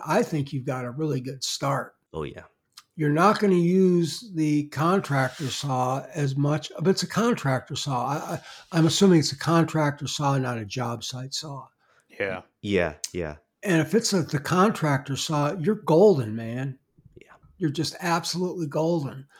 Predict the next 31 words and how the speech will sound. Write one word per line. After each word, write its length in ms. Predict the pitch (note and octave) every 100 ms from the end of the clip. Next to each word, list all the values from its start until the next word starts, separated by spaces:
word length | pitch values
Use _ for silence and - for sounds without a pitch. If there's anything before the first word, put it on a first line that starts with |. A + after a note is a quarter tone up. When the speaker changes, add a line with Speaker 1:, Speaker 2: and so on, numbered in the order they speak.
| - _ _
Speaker 1:
Uh, 440 | D#3 C3 C3+ C3+ -
the 80 | C#3+
fourteen 500 | - E3 E3 E3+ F3
inch 200 | D#3+ -
bandsaw 800 | E3 D#3+ E3+ E3 F#3 E3+ F3+ G3 -
is 180 | C#3 A#2
more 320 | B2+ C3 D3
than 180 | D#3 D#3
enough. 460 | D3+ D3+ D#3 E3+ - _ _ _
You've 160 | C#3+ B2
got 200 | C#3+ C3+
a 40 |
planer, 600 | - - D3+ E3 F3+ G3
so 200 | - D3
you 180 | C3+ C3+
can, 540 | C#3 C3+ B2+ B2 B2 - _ _ -
you 100 | C#3
know, 160 | C3
if, 60 | C3 E3+
uh, 300 | C#3 B2+ E3+ _ _ _
if 120 | C3+ -
you're 100 | D3
doing 180 | D3
shaker 400 | C3+ - D3 C3+
style 320 | - D#3 D3 C#3+
cabinets, 560 | D3 D3 D#3+ D#3 -
I 80 | C#3+
did 160 | C3 B2+
the 60 |
same 360 | - D3 C#3 C3+
thing. 460 | C3+ C3+ C#3+ D#3+